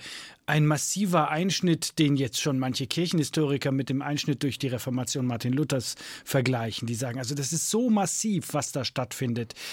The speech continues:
Das hat solche Auswirkungen auf das, wie wir Kirche sehen und wie sich Kirche selbst sieht und wahrnimmt. Das wird Kirche grundlegend verändern. Auf der anderen Seite, äh, stellen wir fest, dass tatsächlich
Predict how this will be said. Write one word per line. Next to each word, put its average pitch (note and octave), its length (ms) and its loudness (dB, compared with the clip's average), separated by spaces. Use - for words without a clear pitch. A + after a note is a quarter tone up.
Das C#3 220 -2
hat C3 120 -4
solche F#3 380 0
Auswirkungen D3+ 640 2
auf C#3+ 300 -6
das, E3 260 0
wie D#3 200 0
wir C#3 120 2
Kirche C3 380 -2
sehen F#3 460 2
und C#3+ 200 0
wie E3 100 4
sich C#3+ 220 -2
Kirche C3+ 320 -4
selbst D3+ 560 -4
sieht D#3 320 -2
und B2+ 260 0
wahrnimmt. C#3 560 0
Das D3+ 280 -4
wird F3 240 2
Kirche F3 340 2
grundlegend C#3+ 880 0
verändern. C3 720 0
Auf - 160 -2
der D#3 140 0
anderen G3 380 2
Seite, E3 760 2
äh, D3+ 160 0
stellen C3+ 380 2
wir B2+ 100 0
fest, - 400 -2
dass C#3+ 120 -2
tatsächlich E3+ 800 -2